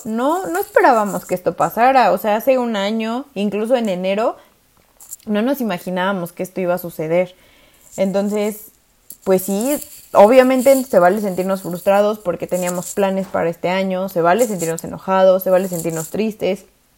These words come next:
se vale tener días en los que nos queremos comer al mundo, claro, o sea, súper válido. Y también se vale que al otro día no tengamos ganas de nada más que estar acostados.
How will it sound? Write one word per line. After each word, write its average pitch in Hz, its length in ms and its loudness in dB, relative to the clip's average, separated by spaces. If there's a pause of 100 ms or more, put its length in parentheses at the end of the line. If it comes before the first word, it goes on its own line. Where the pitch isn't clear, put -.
(580)
se 208 140 2
vale 202 400 4 (480)
tener 196 440 4
días 202 320 2
en 180 120 -2
los 175 120 -8
que 175 80 -2
nos 175 180 -4
queremos 190 400 0
comer 180 380 2
al 190 180 6
mundo, 208 460 0
claro, 247 340 4
o 190 100 2
sea, 185 320 2 (100)
súper 202 360 0
válido. 233 420 2
Y - 80 -8
también 359 260 -4
se 427 80 0
vale 381 240 2
que 330 80 0
al 330 80 0
otro 339 260 -4
día 320 240 -4 (300)
no 330 120 -4
tengamos 311 440 -6
ganas 269 260 -2
de 247 80 -4
nada 220 280 -4
más 214 180 -6
que - 120 -12
estar 208 280 -2
acostados. 208 760 -4